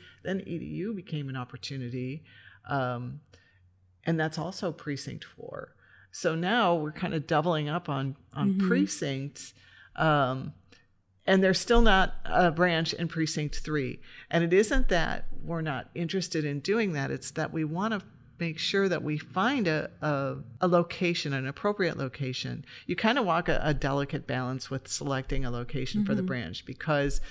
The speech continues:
Speaker 1: first of all, the whole point of a bibliotech branch, the whole reason you have a branch library is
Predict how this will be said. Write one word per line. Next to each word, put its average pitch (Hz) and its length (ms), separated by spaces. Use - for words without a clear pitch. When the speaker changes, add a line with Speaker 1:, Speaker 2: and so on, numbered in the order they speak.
Speaker 1:
first 226 200
of - 40
all, 151 400
the 170 80
whole 262 200
point 196 480
of 147 120
a 143 40
bibliotech 143 640
branch, 101 560
the 139 80
whole 165 220
reason 165 520
you 127 100
have 139 200
a 139 40
branch 131 380
library 123 500
is 143 260